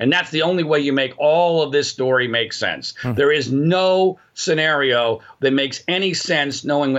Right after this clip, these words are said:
Speaker 1: everything we know now, that does not include the innocence of even Jerry Sandusky. And I understand that's mind-blowing to people.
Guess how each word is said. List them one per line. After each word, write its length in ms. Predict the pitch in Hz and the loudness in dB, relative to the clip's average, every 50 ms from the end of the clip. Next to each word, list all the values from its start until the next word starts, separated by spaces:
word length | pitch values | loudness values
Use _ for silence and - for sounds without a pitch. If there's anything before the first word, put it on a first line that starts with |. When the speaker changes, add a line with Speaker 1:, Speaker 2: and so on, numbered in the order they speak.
| 135 | -2
Speaker 1:
everything 320 | - 175 175 190 175 170 160 | -2 0 0 2 2 2 2
we 100 | 156 156 | 0 0
know 180 | 156 151 147 143 | 2 2 2 2
now, 480 | 139 139 135 131 117 113 107 95 92 - - - - | 2 0 0 0 -2 -2 -4 -4 -6 -10 -14 -12 -6
that 140 | - 139 135 | -4 -2 0
does 180 | - 151 131 120 | 2 0 0 0
not 280 | 131 147 147 147 143 | 0 0 0 0 0
include 640 | 139 139 135 135 - 143 143 131 127 123 117 113 110 - _ _ - | -2 -4 -6 -6 -2 0 2 4 4 2 0 -2 -6 -12 _ _ -8
the 220 | - 131 123 - | -6 -4 -2 -2
innocence 480 | 151 147 139 123 - 131 120 117 110 - | -2 -2 -2 -4 -4 -4 -4 -4 -6 -4
of 160 | - 120 113 - | -6 -6 -6 -4
even 420 | 147 160 147 135 139 131 127 117 | -4 -2 0 0 0 0 0 0
Jerry 320 | 104 123 127 123 123 120 110 | 0 0 0 0 0 -2 -4
Sandusky. 520 | - 113 107 120 117 107 - - - 92 | -4 -4 -2 -2 -2 -4 -4 -6 -6 -4
And 80 | 95 120 | -4 -2
I 80 | 143 160 | -2 -2
understand 400 | 165 160 - - 165 151 143 139 | -2 -4 -4 -4 -2 -2 0 0
that's 180 | 135 123 - | -2 -2 -4
mind-blowing 680 | 117 117 127 147 165 175 175 165 160 165 165 160 160 160 | -4 -2 -2 0 0 -2 -2 0 0 0 0 0 -2 -2
to 60 | 147 | -4
people. 480 | - - 151 151 135 131 156 139 131 131 | -6 -4 -4 -4 -2 0 0 0 0 -2